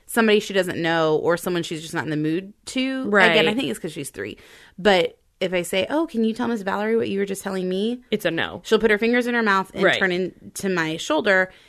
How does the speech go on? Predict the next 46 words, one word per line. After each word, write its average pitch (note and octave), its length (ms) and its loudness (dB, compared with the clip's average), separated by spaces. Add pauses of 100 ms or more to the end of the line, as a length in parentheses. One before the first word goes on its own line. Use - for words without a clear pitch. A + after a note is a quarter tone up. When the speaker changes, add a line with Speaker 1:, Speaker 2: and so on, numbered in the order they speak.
(180)
Speaker 1:
Then B3 240 4
I D#4 220 4
feel C#4+ 180 2
awkward F#3 720 2 (480)
because G#3 120 0
Speaker 2:
Right, F#3+ 440 8
Speaker 1:
I'm - 60 -6
Speaker 2:
right. F#3 180 4
Speaker 1:
like, G#3+ 140 0
"No, D4 160 2
you D#4+ 160 2
can G4+ 160 0
tell A#3 260 2
her." C#4 280 2 (440)
And - 0 -
then B3 300 8
the - 60 6
Speaker 2:
Right. - 80 2
Speaker 1:
other D4 140 4
person's A#3+ 320 2
like, A3 120 2
"It's - 180 2
okay. A#3+ 200 2
She B3 120 -2
doesn't B3 180 -2
have A3+ 240 -2
to." A3+ 120 -2
And G3 80 2
I'm G#3 60 0
like, G#3+ 200 -2
"Well, A#4 280 2 (160)
I, - 80 -6 (300)
I E4 300 4
want D#4+ 280 0
her A#3 140 -2
to A3 160 -8
be A3+ 60 -4
Speaker 2:
Right, A#3 180 8
Speaker 1:
able A3 140 6
Speaker 2:
like, G#3 80 0
at, A#3 100 2
Speaker 1:
to." G#3 140 -4
Speaker 2:
at G3+ 160 4
this F#3+ 180 2
point, A3+ 320 0
I, F#3+ 240 4